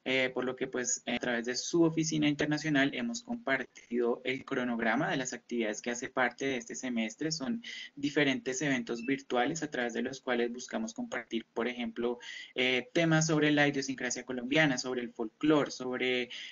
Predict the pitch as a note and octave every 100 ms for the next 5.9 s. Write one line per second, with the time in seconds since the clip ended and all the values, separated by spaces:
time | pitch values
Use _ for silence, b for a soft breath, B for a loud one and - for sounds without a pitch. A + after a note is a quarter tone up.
0 | - C3 B2 B2+ B2 D#3+ C3+ - C#3 D3
1 | E3 - D#3+ E3 - D#3 D3 C#3 B2+ B2+
2 | A2+ - - B2+ C3 C3+ C#3 B2 A#2 A2
3 | A2+ - C3+ C#3 C#3 C#3 D#3 C#3 B2 A#2
4 | A#2 - B2+ A#2 A2 C3 A#2+ A#2 A2+ A#2
5 | - - A2 A2 A2 - A#2 E3